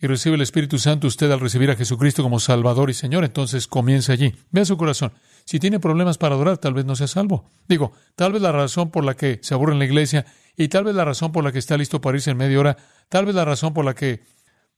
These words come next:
está listo para perderse la iglesia en su totalidad es porque simplemente no puede adorar. Y la razón por la que no puede adorar es porque el Espíritu Santo no está en usted incitando su corazón.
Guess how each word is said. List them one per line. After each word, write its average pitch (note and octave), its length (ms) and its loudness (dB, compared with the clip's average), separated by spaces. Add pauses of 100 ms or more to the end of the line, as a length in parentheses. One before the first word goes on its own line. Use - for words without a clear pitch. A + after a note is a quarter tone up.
(400)
está - 260 -2
listo D#3 240 -2
para C3 240 -2
perderse C#3 400 -2
la C3 80 -2
iglesia C#3 380 -2
en B2+ 40 -4
su C#3+ 120 -4
totalidad C3 500 2
es C#3 80 -2
porque - 240 -2
simplemente D#3 480 2
no C#3 140 0
puede C#3 160 0
adorar. D3+ 600 0
Y - 80 -10
la B2 100 -2
razón A#2+ 200 -2
por D#3 100 0
la B2 80 0
que B2 60 -2
no C#3+ 140 0
puede D3 160 2
adorar C#3 280 2
es D3 120 -4
porque C3 200 -4
el B2 60 -4
Espíritu D3 320 -2
Santo C#3 240 0
no C#3 80 2
está C#3+ 160 -2
en C3 80 0
usted F3 340 0
incitando C#3 540 0
su C#3 100 -4
corazón. C#3 440 -2